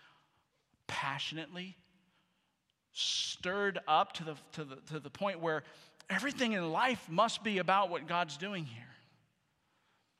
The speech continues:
I'm, I'm ready to go forward to make sacrifice to do what is right in the eyes of the God. How many parents will be blessed by adult children that would say and do that? To be stirred up to be part of the activity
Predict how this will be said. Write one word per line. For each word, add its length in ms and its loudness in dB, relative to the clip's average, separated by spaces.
I'm, 240 12
I'm 280 12
ready 260 12
to 60 6
go 240 10
forward 320 10
to 80 0
make 160 6
sacrifice 720 10
to 100 -6
do 180 4
what 140 4
is 100 -2
right 180 10
in 60 -2
the 100 4
eyes 180 6
of 80 -6
the 60 -6
God. 220 8
How 80 8
many 140 4
parents 280 8
will 100 2
be 80 4
blessed 300 8
by 180 10
adult 420 12
children 420 8
that 120 2
would 120 2
say 260 8
and 160 4
do 160 4
that? 400 2
To 60 0
be 140 8
stirred 560 12
up 180 12
to 80 -2
be 120 4
part 240 10
of 80 10
the 100 8
activity 460 6